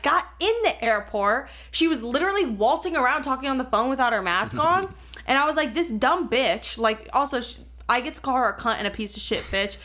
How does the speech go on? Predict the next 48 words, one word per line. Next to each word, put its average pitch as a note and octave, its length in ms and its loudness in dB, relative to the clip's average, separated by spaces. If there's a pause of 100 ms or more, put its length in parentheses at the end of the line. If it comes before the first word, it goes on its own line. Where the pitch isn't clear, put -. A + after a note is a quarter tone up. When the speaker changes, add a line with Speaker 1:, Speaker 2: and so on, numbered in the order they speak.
(160)
Speaker 1:
'cause C4 160 0
she's, C4+ 200 0
like, C#4+ 100 2
my F#3 240 0
age. G#2+ 300 -6
So, G3+ 180 -2
like, F#3+ 180 2
I G3 100 0
should A#3+ 160 -4
have G3+ 40 -8
slapped G3+ 260 0
the - 60 0
fuck - 160 2
out F3 140 -2
of A3+ 80 0
her. A3 240 2 (140)
<laughs> F#4+ 140 -4
Um, D4+ 200 4 (180)
so F#4 160 0
she F4 100 2
was F#4 120 2
literally F#4 380 2
lounging C#4 460 0
around D#4+ 240 4
talking D#4+ 160 -2
on D4+ 60 -2
the D4+ 60 -2
phone, C#4+ 180 2
and D4 160 0
she D4+ 100 -2
literally D4 300 0
goes, D4 220 2
"Yeah, B3+ 180 2
I've C#4 180 0
been C#4 120 -2
here D#4 100 -2
forever." B3 920 4
Like, A#3 200 2
I, A#3+ 140 4
that's C4 220 0
what D#4+ 100 2
I B3 80 2
heard C4 300 2
her C4+ 120 -2
say A3+ 200 0
on A#3 80 0
the A#3 80 -4
phone. A3 340 0